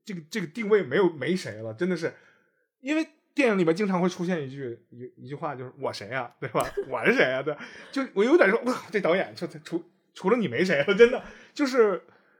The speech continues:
怎么说呢？就整个体验来讲的话，就是它每一个细，细微的点放大了之后，会让你觉得，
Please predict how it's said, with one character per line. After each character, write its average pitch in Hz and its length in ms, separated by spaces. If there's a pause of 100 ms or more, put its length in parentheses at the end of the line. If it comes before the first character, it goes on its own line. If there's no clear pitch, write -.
(160)
怎 127 160
么 127 80
说 208 180
呢？ 233 160
就 202 80
整 147 200
个 220 160
体 120 300
验 175 220
来 135 140
讲 135 180
的 104 80
话， 139 160
就 160 120
是 170 160
它 - 180
每 165 260
一 90 160
个 170 140
细， 196 280
细 160 280
微 160 140
的 165 80
点 135 260 (320)
放 190 260
大 208 220
了 123 80
之 147 140
后， 151 260
会 131 180
让 139 240
你 95 80
觉 98 220
得， 104 240